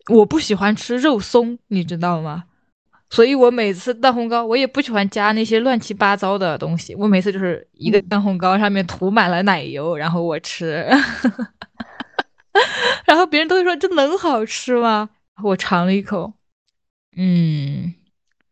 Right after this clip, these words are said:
Speaker 1: 第一次感觉一般，但是吃过了之后，我就会觉得很好吃，我就喜欢那种奶油在嘴里化的感觉。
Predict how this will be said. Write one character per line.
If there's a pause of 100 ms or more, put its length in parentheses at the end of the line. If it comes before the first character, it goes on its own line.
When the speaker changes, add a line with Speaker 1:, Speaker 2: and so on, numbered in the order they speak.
(280)
Speaker 1:
第
一
次
感
觉
一
般， (240)
但
是
吃
过
了
之
后， (400)
我
就
会
觉
得
很
好
吃， (100)
我
就
喜
欢
那
种
奶
油
在 (100)
嘴
里
化
的
感 (160)
觉。